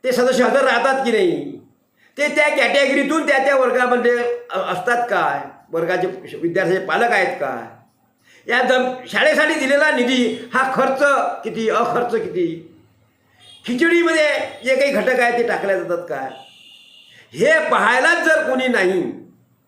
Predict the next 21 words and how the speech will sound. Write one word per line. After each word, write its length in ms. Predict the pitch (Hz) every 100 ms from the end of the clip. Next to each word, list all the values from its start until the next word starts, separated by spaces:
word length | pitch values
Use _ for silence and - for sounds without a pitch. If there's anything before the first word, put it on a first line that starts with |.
| _ _ _ -
तर 60 |
आता 300 | 185 226 247
हा 360 | 240 - 202 214
नवीन 320 | 180 208 339 269
भूदंड 360 | 233 262 262 220 180 - - - _ _ _ -
सरकारी 400 | 175 175 240 247
तिजोरीवर 600 | - 170 220 269 240 - - - - _
या 160 | 160 175
राज्याच्या 440 | 165 160 220 226 202
शिक्षण 260 | 170 170
विभागाने 380 | 190 170 156 151
टाकलेला 400 | 143 117 107 110
आहे. 120 | 95 - - - - - - - -
आणि 120 | 220
त्यामुळे 300 | 233 233 254
प्रत्येक 360 | 226 220 247 226
शाळेमध्ये 420 | 214 233 233 233
सीसीटीव्ही, 500 | 165 185 185 196 - - - - - -
तुम्ही 160 | 254
आम्ही 180 | 294 320
बघतोय 500 | 311 262 262 302 247